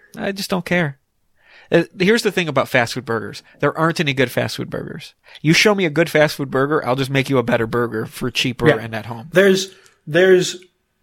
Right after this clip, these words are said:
Speaker 2: good fast food burgers for fast food.
Speaker 1: Sure. Yeah.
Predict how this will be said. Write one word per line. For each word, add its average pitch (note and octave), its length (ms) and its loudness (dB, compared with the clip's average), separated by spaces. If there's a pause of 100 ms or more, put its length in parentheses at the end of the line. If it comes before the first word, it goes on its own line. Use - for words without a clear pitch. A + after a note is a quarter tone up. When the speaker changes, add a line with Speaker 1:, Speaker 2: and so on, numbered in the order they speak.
Speaker 2:
good F#3+ 300 4
fast F3 300 -4
food F3 280 2
burgers D#3 520 0
for - 440 2
fast C3 380 0
food. D3+ 260 -2
Speaker 1:
Sure. D#3+ 260 -2 (200)
Yeah. B2 240 0